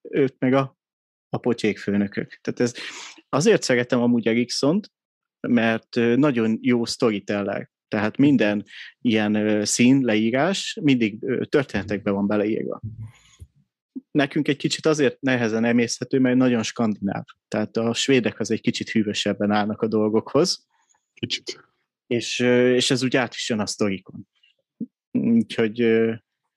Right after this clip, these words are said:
Speaker 1: így érdemes kezelni. De amúgy jók, mert jók a sztorik.
Speaker 2: Kedvenc podcasted?
Speaker 1: Na, hát itt hoztam egy párat. <laughs>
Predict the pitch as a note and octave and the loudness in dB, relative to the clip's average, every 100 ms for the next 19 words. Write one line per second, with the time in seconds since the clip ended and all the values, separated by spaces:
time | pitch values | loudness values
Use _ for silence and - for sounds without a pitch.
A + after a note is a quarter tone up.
0 | _ - A2 G2+ G2+ G#2 G2+ - G#2 G#2 | _ -2 0 0 -2 -4 -6 -6 -4 -4
1 | G2+ G2 - B2+ C#3 E3+ E3 A#2+ G2 _ | -4 -4 -4 -2 0 0 2 0 0 _
2 | A2+ A#2 A2+ G2+ - A2+ - - _ _ | 0 0 0 -6 -8 -8 -8 -12 _ _
3 | _ _ _ _ _ _ - - _ _ | _ _ _ _ _ _ -20 -20 _ _
4 | _ _ _ _ _ - D3 C3+ A#2+ A#2+ | _ _ _ _ _ -4 -2 2 0 2
5 | C#3 C3 G#2+ - A2 - - _ _ _ | -2 0 -6 -6 -8 -8 -18 _ _ _
6 | - - - - C3+ C3 A#2 B2 - D#3 | -20 -18 -20 -2 0 2 0 0 2 0
7 | - A2 G2+ A2+ A2 A#2 C#3+ - | 0 -4 -2 -2 0 0 0 -2